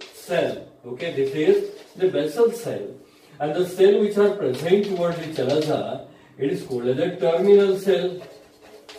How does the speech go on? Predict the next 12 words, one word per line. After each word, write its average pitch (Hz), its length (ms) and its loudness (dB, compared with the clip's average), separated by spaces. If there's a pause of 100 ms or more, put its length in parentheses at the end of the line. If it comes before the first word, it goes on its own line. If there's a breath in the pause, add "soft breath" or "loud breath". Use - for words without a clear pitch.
(880)
Okay, 147 220 -8
terminal 147 760 -2 (380)
cell. 202 300 -6 (380)
So 170 160 -8
this 151 180 -6
is 156 80 -10
a 190 140 6
basal 139 500 0
cell 127 360 -4 (380 loud breath)
and 156 380 -4
terminal 135 500 -2
cell. - 320 -6